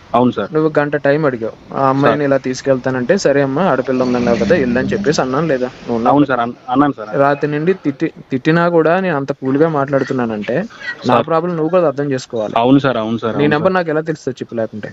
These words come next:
Speaker 1: అవును సార్, అవును సార్, అవును.
Speaker 2: సరే, నువ్వేమన్నావు, "ఎస్పీ గారికి ఇచ్చేసుకో నెంబర్" అది ఇది అని చెప్పి అన్నావు.
Speaker 1: ఉమ్,
Speaker 2: అప్పుడు
Speaker 1: సార్.
Speaker 2: నేనేమనుకుంటా, అరే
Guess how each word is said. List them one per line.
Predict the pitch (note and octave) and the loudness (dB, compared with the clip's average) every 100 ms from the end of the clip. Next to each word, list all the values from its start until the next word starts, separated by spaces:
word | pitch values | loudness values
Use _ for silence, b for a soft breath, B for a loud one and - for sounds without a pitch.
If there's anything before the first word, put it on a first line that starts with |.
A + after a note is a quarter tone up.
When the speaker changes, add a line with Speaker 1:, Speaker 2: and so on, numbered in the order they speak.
| A2+ | 2
Speaker 1:
అవును | A2+ D3 | 4 4
సార్, | D#3 | 2
అవును | A2+ A2+ | -2 -6
సార్, | A2+ G#2 | -4 -4
అవును. | G#2 G#2+ | -2 -2
Speaker 2:
సరే, | G#2 E3 F#3 F3 - | 0 0 0 -2 -4
నువ్వేమన్నావు, | D#3 E3+ F#3 F3+ F3 E3+ | 0 2 2 0 0 0
"ఎస్పీ | D3 - | -2 0
గారికి | D#3+ D#3+ D#3 | 2 2 -2
ఇచ్చేసుకో | C#3+ D#3 - D3+ | -6 -6 -4 -2
నెంబర్" | C#3+ C3+ C#3 | 0 2 2
అది | B2+ C3 | 2 0
ఇది | C3+ | 0
అని | B2+ | -2
చెప్పి | B2 C3 | -2 -2
అన్నావు. | G#2 - - - - B2+ | -2 -6 -10 -10 -2 4
Speaker 1:
ఉమ్, | A#2+ | 4
Speaker 2:
అప్పుడు | G#2+ | 4
Speaker 1:
సార్. | A2+ | 2
Speaker 2:
నేనేమనుకుంటా, | E3+ E3 F3+ F#3 F3 F3 F3 F3 - - | 2 2 2 0 -2 0 0 -2 -8 -6
అరే | C#3 F#3 | -2 -2